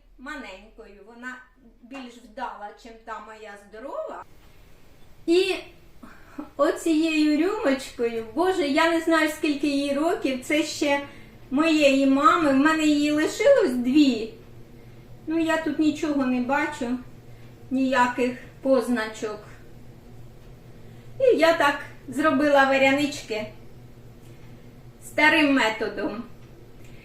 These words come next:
І, і тепер буду ліпити. Потім заморожу. І коли там хто приїде з дітей, з онуків. Бо коли я говорю "діти", всі думають, що це мої діти. Ні,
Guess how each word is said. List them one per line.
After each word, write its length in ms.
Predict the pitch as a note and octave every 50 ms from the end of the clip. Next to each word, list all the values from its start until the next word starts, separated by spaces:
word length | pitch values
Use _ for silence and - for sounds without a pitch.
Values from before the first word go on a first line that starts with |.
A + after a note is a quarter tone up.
| - - - - -
І, 100 | - C4+
і 360 | B3+ D4+ D4 C#4+ F4+ E4 D#4+
тепер 380 | - - A#3 - - C#4 C4+ B3+
буду 280 | A#3 B3 B3+ A3+ A#3+
ліпити. 600 | A3+ A3 A3 G#3+ - - - - - - - - - - - - - - - - - -
Потім 380 | - F4+ - - E4+ E4+ E4 F4
заморожу. 840 | E4+ E4 E4 E4+ E4+ E4 F4 F#4+ F#4+ G#4 G#4 A#3+ B3 A3+ A3 B3 B3 - - - - - - - - - - - - - - - - - - - - - - - - - - - - - - - - - - - - - - - - - -
І 120 | D4+ D#4+
коли 360 | D#4 - D4+ D4+ D4+ D4 C#4
там 380 | C#4 C#4+ C#4 C4+ C4 C4 B3+ - - - - -
хто 200 | - C#4 C4+ C4+
приїде 720 | C4+ C#4 C4+ C4 B3+ B3+ D4 D#4+ C4+ A#3 A3+ A3 A3 A3 A3+
з 40 | G#3
дітей, 560 | A3+ A3+ A3 - A3 G3 G3 G3 G3+ G3+ - - - -
з 60 | B3 B3+
онуків. 520 | A#3+ A3+ A3+ G#3+ - - - F#3 F3+ F3+ - - - - - - - - - - - - - - - - - - - - - - - - - -
Бо 200 | - A#3 C#4 C#4+
коли 280 | C#4+ D4+ D4+ D4+ D#4 D4+
я 220 | C#4+ C#4+ C#4+ D#4
говорю 340 | E4 C#4+ C#4+ C#4+ C#4+ C#4 C#4+
"діти", 420 | C4+ A#3 C4+ F4 F#4 - C4 A#3
всі 240 | A#3 - - D4 C#4+
думають, 480 | B3+ C#4 D4+ D4+ D4+ D4+ C#4 C4+ C4 -
що 160 | - C#4 B3+
це 220 | B3+ - - C4+ C4+
мої 340 | C4+ C4+ C4 B3+ C4+ C4+
діти. 440 | A#3 G3+ G3 F#3+ F#3+ - - G3 G3+
Ні, 380 | A#3 C4 C4+ C4 G#3 G3+ A3+